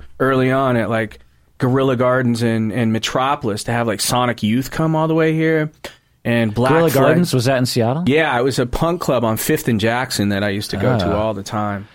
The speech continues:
Speaker 2: 'Cause I, I, I remember the Central being around
Speaker 1: Yeah.
Speaker 2: back in the day. I also remember the Ditto. Do you remember the Ditto?
Speaker 1: Yeah, of course.
Speaker 2: Do you remember the owner of the Ditto?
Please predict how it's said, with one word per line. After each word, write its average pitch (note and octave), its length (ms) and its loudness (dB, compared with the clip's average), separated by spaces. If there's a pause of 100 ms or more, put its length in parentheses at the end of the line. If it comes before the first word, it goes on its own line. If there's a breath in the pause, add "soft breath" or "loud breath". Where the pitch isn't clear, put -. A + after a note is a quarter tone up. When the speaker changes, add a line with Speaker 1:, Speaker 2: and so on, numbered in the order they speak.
(280 loud breath)
Speaker 2:
'Cause D#3+ 120 0
I, F#3 80 2
I, G3+ 580 2 (160)
I D3+ 100 0
remember D#3+ 500 2
the A2 100 2
Central A#2 880 0
being A2 320 2
around G2 260 0
Speaker 1:
Yeah. A2 260 2
Speaker 2:
back G2 220 0
in G2 80 -2
the F#2+ 80 -2
day. G2 360 -2 (360 loud breath)
I B2+ 100 0
also D#3+ 220 0
remember E3 240 2
the A#2 100 2
Ditto. G2+ 460 0
Do F#2+ 80 -2
you G#2+ 80 2
remember D3 200 2
the B2 100 2
Ditto? G#2 180 2
Speaker 1:
Yeah, C#3 140 4
of C#3+ 80 0
course. D3 340 -2 (360 loud breath)
Speaker 2:
Do A#2+ 60 2
you B2+ 60 4
remember E3 220 4
the D3 140 4
owner C3 340 2
of D3+ 100 2
the D#3 80 0
Ditto? E3 460 2